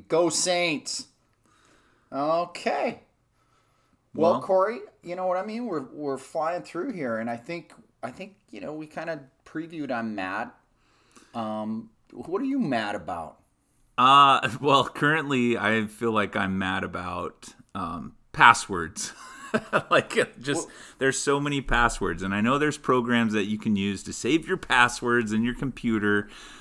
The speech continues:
Speaker 2: Um, but when you start working on certain projects and things like that, you get a little excited, and maybe you forget to put down your password somewhere or remember what it is. And,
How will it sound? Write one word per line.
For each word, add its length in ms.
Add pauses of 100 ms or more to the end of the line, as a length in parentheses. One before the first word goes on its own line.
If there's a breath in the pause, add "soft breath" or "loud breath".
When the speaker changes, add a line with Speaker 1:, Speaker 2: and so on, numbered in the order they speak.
(260 loud breath)
Speaker 2:
Um, 720
but 140
when 180
you 120
start 500
working 340
on 200
certain 320
projects 580
and 140
things 240
like 180
that, 280
you 180
get 140
a 40
little 240
excited, 560
and 100
maybe 240
you 640
forget 460 (300)
to 560
put 180
down 180
your 100
password 540
somewhere 420
or 260
remember 580
what 180
it 100
is. 460
And, 320